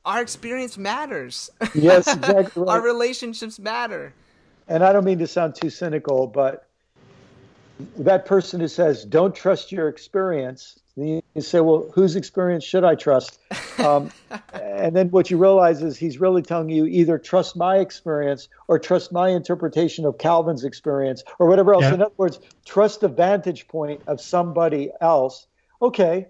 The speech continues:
Speaker 2: maybe so, but boy,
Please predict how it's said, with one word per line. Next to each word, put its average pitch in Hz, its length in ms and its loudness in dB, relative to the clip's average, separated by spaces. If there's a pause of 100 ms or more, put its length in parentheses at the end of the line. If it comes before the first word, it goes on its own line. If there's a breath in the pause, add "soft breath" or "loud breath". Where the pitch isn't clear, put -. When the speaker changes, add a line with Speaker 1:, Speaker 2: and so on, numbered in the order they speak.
(160)
Speaker 2:
maybe 202 340 0
so, 156 500 -2 (500)
but 165 340 2 (560)
boy, 175 160 -4